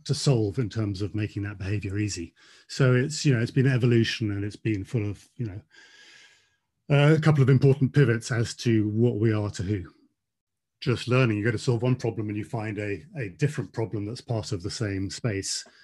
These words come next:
and you therefore have to solve that. In this case, it's the, the legal requirements of businesses being allowed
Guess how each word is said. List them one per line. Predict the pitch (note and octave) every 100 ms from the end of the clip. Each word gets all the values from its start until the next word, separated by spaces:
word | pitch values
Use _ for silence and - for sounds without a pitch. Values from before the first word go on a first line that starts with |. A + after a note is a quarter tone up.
| _ _ _
and | - G#2+
you | G2+
therefore | G2+ F#2 G2+
have | G2+
to | -
solve | B2+ G2+ F2+
that. | G#2 A2+ -
In | A#2
this | A2
case, | - G#2+ G2+ A2
it's | A2+ -
the, | G2+ G2 - - - - -
the | -
legal | C3 C3 A#2+
requirements | A#2 - A#2+ B2 G2 G#2+ - - _ _ _
of | A2+ A2 F2
businesses | - D3 A#2 - G#2+ F2+
being | G#2+
allowed | G2+ G2+ A2+ G#2 G#2